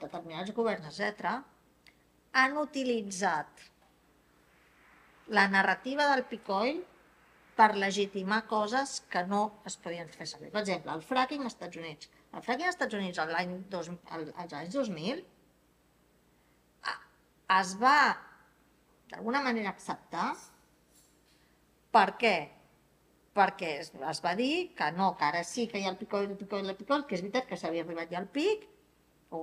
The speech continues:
es diu que s'havia arribat al pic, però en realitat no sabem molt les... les, les, i que llavors,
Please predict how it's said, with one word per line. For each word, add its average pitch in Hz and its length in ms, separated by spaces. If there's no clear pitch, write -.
es 156 80
diu 226 220
que 156 100
s'havia 151 240
arribat 160 240
al 165 140
pic, 233 140
però 156 120
en 151 80
realitat 160 320
no 160 160
sabem 156 240
molt 160 220
les... 160 140
les, 156 240
les, 170 200
i 262 60
que 214 160
llavors, 233 540